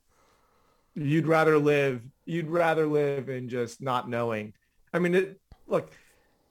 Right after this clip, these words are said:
what I would say is this, after a certain amount of time of not knowing and it's still bothering you, like, if the whole "from" love thing,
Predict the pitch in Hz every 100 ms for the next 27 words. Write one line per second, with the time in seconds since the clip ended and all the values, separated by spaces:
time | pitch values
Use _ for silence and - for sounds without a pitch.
0 | _ - 196 202 202 190 220 202 180 233
1 | - 180 190 202 202 202 175 226 214 190
2 | 170 139 196 170 147 - 160 160 160 151
3 | 151 131 127 139 131 - 180 156 131 143
4 | 147 123 110 117 127 127 143 160 147 185
5 | 143 180 170 160 180 - 135 123